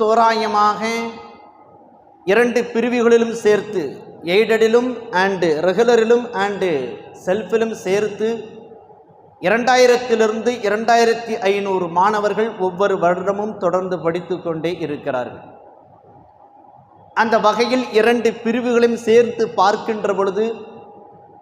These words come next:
இருபதுக்கும் அதிகமான படிப்புகள் நம்முடைய கல்-, கல்லூரியில் பல்வேறு பிரிவுகளின் கீழாக நிரம்ப இருக்கின்றது. இரண்டு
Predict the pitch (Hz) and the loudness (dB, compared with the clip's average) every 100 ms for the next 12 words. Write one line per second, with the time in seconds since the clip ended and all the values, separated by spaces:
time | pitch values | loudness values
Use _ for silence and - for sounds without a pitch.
0 | - - 185 254 247 247 262 262 254 208 | -20 -6 -2 0 2 0 -2 -4 -4 0
1 | 214 220 220 220 208 196 170 147 107 - | 0 0 0 2 2 2 0 -2 -8 -14
2 | - - - - - 185 214 190 220 202 | -18 -20 -20 -20 -4 -2 -2 -4 -2 2
3 | 233 240 - 180 196 190 190 190 185 190 | 2 0 -6 -6 -4 0 0 0 -2 -4
4 | 196 196 - 185 196 202 196 185 214 214 | -4 -10 -8 -4 -2 0 0 0 -2 -2
5 | - 196 196 202 175 202 202 220 220 202 | -4 -2 2 2 2 -4 -4 -4 -4 -6
6 | 208 196 - 196 180 175 202 196 165 170 | -6 -8 -6 -2 -2 -2 -4 -4 -2 -2
7 | 170 175 180 151 147 147 131 120 107 - | -4 -6 -6 -8 -10 -10 -10 -12 -16 -20
8 | - - - - - - - - - - | -20 -20 -20 -20 -20 -20 -20 -20 -20 -20
9 | - - - - - - - - 175 233 | -20 -20 -20 -20 -20 -20 -20 -6 0 2
10 | 262 240 | 2 0